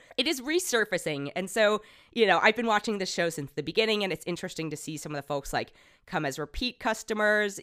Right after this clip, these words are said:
Eh, there, <laughs> there are moments where, you know, I'm like, "Oh, should I get a fill in the blank, you know, a, a face reader or something like that?" But they only show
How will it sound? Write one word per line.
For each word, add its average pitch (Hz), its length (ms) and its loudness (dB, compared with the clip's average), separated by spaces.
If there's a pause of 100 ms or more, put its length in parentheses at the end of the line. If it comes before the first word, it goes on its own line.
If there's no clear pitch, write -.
(160)
Eh, 131 200 -4
there, 196 360 4
<laughs> - 80 -18
there 220 140 6
are 202 40 2
moments 208 380 -2
where, 190 280 2 (340)
you 226 120 4
know, 175 140 6
I'm 175 220 2
like, 190 180 -6
"Oh, 262 180 -4
should 160 180 -10
I 190 300 -8 (280)
get 214 100 -4
a 214 160 2
fill 233 160 0
in 247 80 2
the 247 60 -2
blank, 262 280 4
you 233 120 2
know, 170 200 8
a, 175 420 6
a 180 40 -4
face 247 300 4
reader 262 340 2
or 285 60 -2
something 262 260 -4
like 262 160 -2
that?" 254 240 4
But 208 80 -6
they 180 100 4
only 185 180 2
show 185 340 4